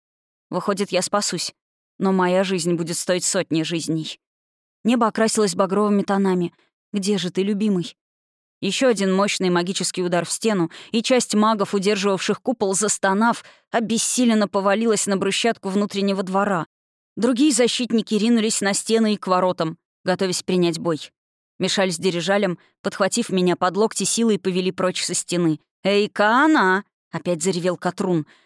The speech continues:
«Предлагаю последний раз. Если выйдешь сама, клянусь, ты умрёшь, но остальные выживут, а после будут услужливо лизать мне сапоги». «Это не выход для наших гордых драконов», — прошипел Мишаль. Я мысленно согласилась с ним.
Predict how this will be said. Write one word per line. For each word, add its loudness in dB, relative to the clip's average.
«Предлагаю 4
последний 2
раз. -2
Если 0
выйдешь 0
сама, 2
клянусь, 0
ты 0
умрёшь, 2
но 0
остальные 0
выживут, -2
а 0
после 0
будут 0
услужливо 2
лизать 0
мне 2
сапоги». -2
«Это -14
не -4
выход -6
для -2
наших -2
гордых -2
драконов», — -2
прошипел -4
Мишаль. -2
Я 0
мысленно 0
согласилась 0
с -6
ним. -2